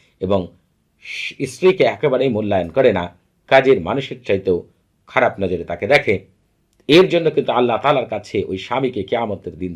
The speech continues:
জবাবদিহি করতে হবে। আবার অনেক স্ত্রী রয়েছে, স্বামীর সাথে এমন আচরণ করে থাকে যে স্বামী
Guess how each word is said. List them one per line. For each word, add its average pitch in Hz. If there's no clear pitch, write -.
জবাবদিহি 131
করতে 82
হবে। 87
আবার 123
অনেক 131
স্ত্রী -
রয়েছে, 95
স্বামীর 165
সাথে 123
এমন 123
আচরণ 90
করে 120
থাকে 98
যে 92
স্বামী 117